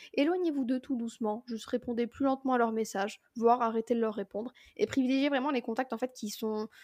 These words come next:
où quand vous êtes avec eux, vous sentez que vous êtes une personne merveilleuse. Voilà, ça, c'est vraiment mon meilleur conseil. Et gardez ces gens-là près de vous et faites-les se sentir merveilleux parce que ça marche dans les deux sens, l'amitié, c'est important.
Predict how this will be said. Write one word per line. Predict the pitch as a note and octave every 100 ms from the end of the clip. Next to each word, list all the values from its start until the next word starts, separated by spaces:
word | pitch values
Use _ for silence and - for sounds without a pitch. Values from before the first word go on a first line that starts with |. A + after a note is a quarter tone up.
| - -
où | A#3+
quand | - D#4
vous | D4 C#4
êtes | C4+
avec | B3 B3 C#4+
eux, |
vous | D4+ C4+
sentez | B3 A#3 -
que | C4+
vous | A3+ G#3+
êtes | A3
une | A3+
personne | A3 A3 - A#3
merveilleuse. | A3+ A3 G#3+ F#3 F#3 -
Voilà, | F#3 -
ça, | A3+
c'est | -
vraiment | G3+ G#3
mon | G3
meilleur | F#3 -
conseil. | G3 - A#3 - - -
Et | - A#3+
gardez | G3+ A#3+ A3+ B3
ces | B3
gens-là | A#3 A3 G#3+
près | - G#3+
de | G3+
vous | G#3+ - _ -
et | A3
faites-les | G#3+ A#3+ B3+
se | B3
sentir | A#3 G#3+ -
merveilleux | G#3 A3 G3+ C#4
parce | D#4
que | -
ça | G#3 G#3
marche | G3
dans | F#3
les | -
deux | B3
sens, | - D#4
l'amitié, | A#3+ B3 C#4
c'est | -
important. | - - -